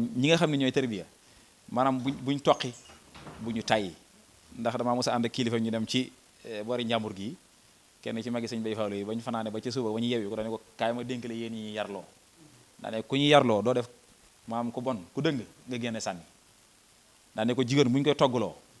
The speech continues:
te matt gu saxaar mu génne sànni, bu yàggee ak mattam, eh, eh, maanaam, ay mattam dana jeex te la muy togg du ñor. Wax ko ne ko am na kilifa goo xam ne fa xuloo woon ak, eh, benn dongam, ne ko, "Jëlal loo fi am ci daara ji te dellu kër yi way jur."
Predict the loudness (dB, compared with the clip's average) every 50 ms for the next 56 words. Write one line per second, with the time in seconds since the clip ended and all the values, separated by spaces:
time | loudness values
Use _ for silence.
0 | -20 -20 -20 -20 -20 -20 -20 -20 -20 -20 -20 -20 -20 _ -20 _ _ _ -2 2
1 | 2 2 2 2 0 0 0 0 0 0 0 0 0 -2 0 -2 -2 -2 -4 -6
2 | -6 -10 -16 -20 -12 -4 0 0 2 4 2 2 2 2 0 0 -2 -4 -4 -8
3 | -10 -10 -8 -10 -12 -10 -8 -6 -4 -2 -2 -2 -2 -2 -2 -4 -4 -4 -4 -4
4 | -2 -2 -2 -2 0 -2 -2 0 0 0 -2 -2 -6 -6 -8 -12 -16 -20 -20 -20
5 | -20 -20 -20 -20 -20 _ _ -20 -20 -16 -4 -2 0 0 2 0 2 2 2 2
6 | 2 0 0 0 0 2 2 2 2 2 2 0 -2 -4 -4 -6 -6 -6 -8 -6
7 | -4 -4 -2 -4 -4 -6 -8 -10 -16 -20 _ _ _ _ -20 -20 -16 -12 -6 -4
8 | -4 -4 0 0 0 0 2 0 -2 -2 -8 -12 -10 -10 -8 -6 -6 -6 -4 -4
9 | -2 -2 -2 -2 2 2 2 2 2 -2 0 0 0 0 -2 -2 -4 -8 -10 -10
10 | -10 -10 -14 -16 -18 -12 -10 -10 -8 -8 -8 -10 -12 -14